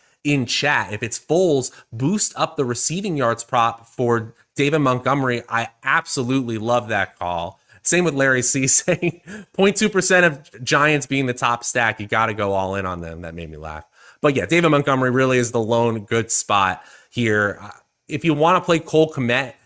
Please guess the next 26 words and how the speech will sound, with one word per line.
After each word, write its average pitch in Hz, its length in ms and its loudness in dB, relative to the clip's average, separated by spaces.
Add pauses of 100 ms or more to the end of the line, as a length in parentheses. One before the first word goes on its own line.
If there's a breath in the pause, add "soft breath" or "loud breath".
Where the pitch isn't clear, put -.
(100)
he's 151 220 -2
at 147 220 0
over 135 260 0
ten 127 400 -4
expected 117 640 -6
fantasy 110 420 -4
points 110 380 -8
per - 160 -8
game, 104 380 -8 (260 loud breath)
but 143 120 0
even 214 200 -2
he 196 160 0
is 151 140 -2
getting 135 260 -2
eight 139 220 -6
percent 139 340 -4
projected 120 420 -4
ownership. 123 380 -2
I 117 120 0
thought 127 200 0
he'd 120 160 -4
be 117 100 -4
a 101 60 -2
super 170 420 -2
contrarian 101 600 -2
option. 92 520 -4